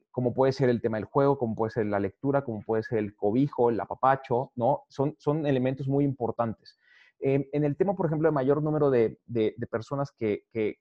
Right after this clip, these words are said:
que, que no se encuentran rezagados, mayor igualdad de oportunidades, eh, yo, por ejemplo, hay, hay una, eh, cifra que me parece muy preocupante, ¿no? Luego de doce años de asistencia a la escuela,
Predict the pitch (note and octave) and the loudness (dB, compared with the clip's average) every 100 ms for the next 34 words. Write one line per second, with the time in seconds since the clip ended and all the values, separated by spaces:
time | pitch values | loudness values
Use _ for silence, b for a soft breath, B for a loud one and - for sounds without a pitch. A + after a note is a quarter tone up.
0 | - G#2+ - A#2+ B2 C3+ C3 B2+ B2 B2 | -6 -6 -6 -6 -6 -6 -2 -2 -2 -6
1 | A2 - G2 A2 G#2 F#2 F#2+ A#2+ A#2+ G#2+ | -6 -6 -2 0 0 -2 -4 -2 0 0
2 | G#2 A#2 A2 G#2 G2 F#2 G2+ A2 D3+ _ | 2 0 -2 -6 -6 0 2 2 -2 _
3 | _ _ _ _ - A#2 A#2 A2+ - - | _ _ _ _ -2 2 2 0 -2 -4
4 | D3+ - C#3+ - B2+ D3 D3 C#3+ C3+ C#3 | -4 -4 -14 -8 -4 0 0 2 2 0
5 | C3+ C#3 D#3+ C#3+ A2 _ - A#2+ A2 G#2+ | 0 -4 0 0 -2 _ -10 -6 -4 -4
6 | G#2 G#2 - D#3 D#3 B2 A#2+ A2+ A#2 - | -4 -8 -8 -6 -4 -6 -6 -6 -6 -4
7 | B2+ - C3 C#3 - C3+ A2 - A#2+ G#2+ | -4 -4 -2 -2 -2 -4 -4 -2 -2 -4
8 | G2 F#2 B2+ F#3 b b - B2+ E3+ F#3 | -12 -6 -6 -6 b b -8 0 2 4
9 | F3 D3+ D#3+ D#3+ D3 D#3 C#3+ C3 A#2 A#2 | 4 4 2 0 -2 0 0 -2 -2 -6
10 | - B2+ B2+ A#2+ G#2 A2 G2 F2+ | -4 -4 -2 -4 -4 -2 -2 -2